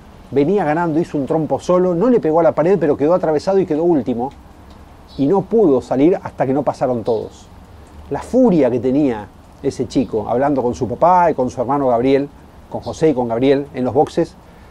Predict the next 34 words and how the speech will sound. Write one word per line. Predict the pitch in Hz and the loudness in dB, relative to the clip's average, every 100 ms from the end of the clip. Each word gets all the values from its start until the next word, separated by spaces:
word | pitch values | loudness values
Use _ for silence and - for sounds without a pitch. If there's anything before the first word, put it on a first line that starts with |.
| - - - - | -20 -20 -20 -4
era | 160 170 | 2 2
incontenible. | 147 123 123 113 135 127 98 98 - - - | 2 0 -2 0 2 0 -2 -10 -16 -16 -2
Y | 165 | 2
aquel | 180 - 254 | 2 2 2
día | 233 247 202 | 4 4 2
me | |
acuerdo | 185 - 269 170 | 0 2 2 4
haber | 151 151 | 2 2
charlado | - 143 170 170 | 0 0 2 2
con | 143 180 | 2 0
él, | 208 | 0
y, | 196 | 0
"Bueno, | 226 202 147 | 0 0 -2
ya | - | -2
vas | 190 - | -2 -2
a | |
tener | 139 147 147 | -4 -4 -2
tiempo, | 190 180 | -4 -4
sos | 143 175 | -6 -4
muy | 196 | -4
chiquito, | 185 165 175 - 107 95 | -4 -6 -6 -6 -6 -4
todavía | 147 156 185 | 0 2 2
tenés | 151 156 160 | 0 -2 -2
mucho | 170 143 | -4 -4
por | 127 | -6
ganar". | 117 107 120 | -6 -6 -4
Después | 147 156 | -2 0
ganó | 151 | 2
dos | 151 135 | 0 0
campeonatos | 131 131 131 127 | -2 -4 -6 -4
seguidos | 131 131 120 | -2 0 -2
de | - | -4
Fórmula | 117 107 | -6 -6
Renault. | 101 90 | -8 -12